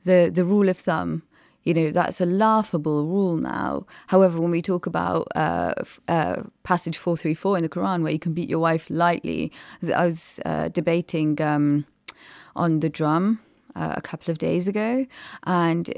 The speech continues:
exactly that. I was talking about passage four three four, and the presenter went, "Oh, but it says lightly. Why should we, why should you be able to beat an individual at all?"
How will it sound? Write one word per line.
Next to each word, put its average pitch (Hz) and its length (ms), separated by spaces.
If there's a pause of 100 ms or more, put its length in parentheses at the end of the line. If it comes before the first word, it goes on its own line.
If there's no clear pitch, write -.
exactly 180 560
that. 196 220
I - 40
was 170 120
talking 175 320
about 170 200
passage 165 300
four 175 220
three 170 160
four, 208 200
and 202 60
the 180 60
presenter 170 360
went, 170 180
"Oh, 196 100
but 185 160
it - 80
says 190 240
lightly. 170 580 (400)
Why 196 160
should 233 220
we, 233 300
why 196 200
should 214 240
you 214 80
be 208 100
able 196 140
to 190 100
beat 196 380
an 180 80
individual 170 640
at 175 220
all?" 214 420